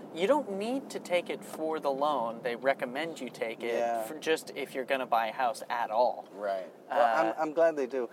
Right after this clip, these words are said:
Speaker 2: I, I
Speaker 1: Yeah.
Speaker 2: sort of wish they would make you. And the only reason, like, I'm not big on government making you do anything.
Speaker 1: Sure.
Speaker 2: But if they're gonna give you money, if they're gonna give you a loan
Speaker 1: If they're gonna back the loan.
Speaker 2: Yeah, then,
Speaker 1: Yeah.
Speaker 2: then they got a right to ask for some shit.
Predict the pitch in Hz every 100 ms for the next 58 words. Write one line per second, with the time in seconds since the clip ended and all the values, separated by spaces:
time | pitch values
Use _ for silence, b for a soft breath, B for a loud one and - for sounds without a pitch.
0 | B B 139 151 135 151 135 - - 185
1 | 226 156 117 120 117 117 - - 110 120
2 | 110 98 104 101 - 76 - - B B
3 | 113 120 - 139 170 160 151 135 123 123
4 | 120 135 147 139 110 123 117 107 113 107
5 | 104 95 104 110 101 98 92 107 - 147
6 | - - - 131 117 - - 120 117 -
7 | 120 117 117 101 127 117 113 98 110 113
8 | 87 85 - 95 101 90 101 104 92 92
9 | 107 101 127 127 110 107 - 107 110 107
10 | 117 113 120 107 95 90 101 113 110 107
11 | 101 101 98 95 98 95 87 101 - 92
12 | - - - 80